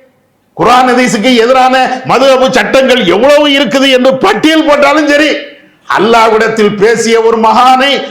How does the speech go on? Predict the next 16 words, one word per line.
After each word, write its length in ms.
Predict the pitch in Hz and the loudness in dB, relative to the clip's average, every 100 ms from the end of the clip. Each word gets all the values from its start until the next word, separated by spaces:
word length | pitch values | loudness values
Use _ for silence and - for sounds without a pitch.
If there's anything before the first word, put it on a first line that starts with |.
| - | -4
நாங்கள் 260 | 240 233 | -2 -2
பின்பற்றாம 580 | 220 214 277 285 277 269 | 0 0 2 2 2 2
இருக்க 260 | 254 254 285 | 0 0 0
முடியுமா? 400 | 262 262 269 311 254 120 - _ _ - | 0 0 0 0 -2 -6 -16 _ _ -6
ரசூலுல்லாஹ் 440 | 147 233 254 247 | -4 0 0 2
கூட 140 | 240 240 | 0 0
இந்த 120 | 233 | 0
வாய்ப்பு 300 | 214 208 196 | 0 0 -2
இல்லையே, 260 | 214 214 | -2 0
கனவுல 480 | 214 214 175 220 208 | -2 -2 -2 0 0
பார்த்த 240 | 202 208 214 | 0 0 0
வாய்ப்பு. 380 | 208 180 233 - - _ _ _ - | -2 -4 -8 -12 -20 _ _ _ -6
ரசூலுல்லாஹ், 440 | 170 240 247 240 240 | -2 0 2 2 2
அல்லாஹ்வை 280 | 254 240 233 | 2 0 0
கனவுல 300 | 202 240 240 | -2 0 0
பார்த்தாங்களா? 680 | 220 220 226 220 277 320 | 0 -2 -2 -2 -2 -2